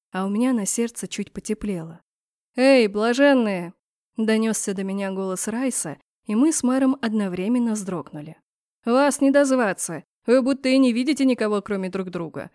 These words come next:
А между прочим, я уже не первый раз к вам обращаюсь. Скоро занятия начнутся, и Неремии не стоит опаздывать первый же день». «Энни», поправила я, смущенно улыбнувшись ему. «Клара тебя проводит.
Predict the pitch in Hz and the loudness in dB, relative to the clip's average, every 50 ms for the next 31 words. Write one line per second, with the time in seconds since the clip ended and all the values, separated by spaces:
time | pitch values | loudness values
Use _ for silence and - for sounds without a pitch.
0 | _ _ _ _ - 180 196 226 294 302 - 320 277 294 277 330 311 - 311 302 | _ _ _ _ -8 -2 0 2 2 2 0 -2 0 2 2 2 2 2 2 4
1 | 302 302 302 262 277 285 285 277 277 233 247 269 294 311 302 262 208 196 - - | 4 4 4 4 4 4 2 2 2 2 0 2 2 0 0 0 0 -2 -2 -4
2 | - 214 202 202 190 190 202 202 190 - - 196 185 180 180 175 - - - _ | -4 -4 -2 -2 -4 -4 -4 -4 -4 -4 -4 -6 -4 -4 -4 -6 -6 -8 -10 _
3 | _ _ _ - - - 214 214 220 208 214 233 240 262 254 240 - 196 175 175 | _ _ _ -16 -8 -6 -4 -2 -2 0 0 2 2 2 2 0 -2 -4 -6 -6
4 | 170 - - - 175 170 165 - - 156 147 - _ _ _ _ - 208 214 208 | -8 -8 -10 -8 -8 -8 -8 -8 -8 -8 -10 -14 _ _ _ _ -4 -2 -2 0
5 | 202 214 226 226 220 214 220 214 208 - - 254 277 254 - 196 190 - 196 196 | 2 2 2 2 2 2 0 0 -2 0 2 2 2 2 2 -2 -4 -4 -6 -6
6 | 180 - 190 190 185 - - 190 185 185 180 180 - 196 185 180 175 156 143 160 | -6 -6 -8 -8 -8 -8 -8 -6 -6 -6 -6 -6 -6 -6 -6 -6 -6 -8 -8 -10
7 | - _ _ _ _ _ _ _ _ _ _ - 254 247 226 208 185 175 175 - | -14 _ _ _ _ _ _ _ _ _ _ 2 2 4 4 2 0 -4 -8 -12
8 | _ _ _ _ _ _ _ _ _ _ _ - 214 208 - 214 208 202 190 190 | _ _ _ _ _ _ _ _ _ _ _ -2 -2 -2 0 0 0 0 0 -2
9 | 190 190 190 208 247 285 269 - - 196 185 - - 226 220 220 214 208 - - | -2 -2 -2 -2 -2 -2 -2 -4 -4 -4 -4 -4 -4 -4 -2 -2 -4 -4 -4 -4
10 | 214 220 233 214 233 220 190 - - - 160 - - 180 165 170 165 156 - _ | -4 -2 -2 0 0 -2 -2 -4 -8 -8 -8 -8 -6 -8 -8 -10 -12 -14 -16 _
11 | _ _ _ _ _ _ - - 220 214 220 240 269 285 277 - 240 208 226 226 | _ _ _ _ _ _ -6 -2 0 2 2 4 2 2 2 0 0 0 0 0
12 | - 254 233 226 202 196 190 190 185 - - - | 0 -2 -2 -2 -2 -4 -6 -6 -8 -12 -14 -18